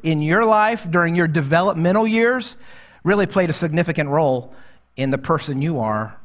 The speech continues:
today. Um, so I want you to think about 'em and consider them as well. And what's interesting, I mentioned earlier, these are questions that are rarely, if ever, actually asked by children.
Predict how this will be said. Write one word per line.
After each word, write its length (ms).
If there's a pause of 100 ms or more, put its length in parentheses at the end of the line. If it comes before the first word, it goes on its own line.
today. 460 (800)
Um, 640
so 80
I 40
want 160
you 60
to 60
think 220
about 260
'em 220
and 100
consider 440
them 320
as 120
well. 280
And 120
what's 200
interesting, 400
I 60
mentioned 300
earlier, 380 (260)
these 300
are 80
questions 480
that 140
are 120
rarely, 400
if 120
ever, 200
actually 480
asked 520
by 120
children. 460